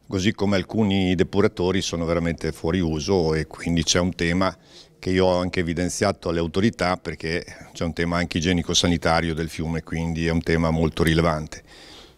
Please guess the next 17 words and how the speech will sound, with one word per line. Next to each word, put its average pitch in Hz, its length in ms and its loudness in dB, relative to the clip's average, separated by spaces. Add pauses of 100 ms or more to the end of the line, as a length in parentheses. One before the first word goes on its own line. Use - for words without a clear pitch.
(180)
E 98 60 2
tutto 104 260 2
questo 87 360 0
sicuramente 90 600 0
richiede 82 680 -2
tempo, 101 560 2
risorse, 90 800 0
ma 82 180 0
anche 87 220 -2
capacità 87 680 -2
progettuale, 82 760 -2
cosa 80 240 -8
che, 78 240 -8 (460)
eh, - 200 -8
stiamo 80 300 0
già 80 200 2
lavorando. 78 640 -4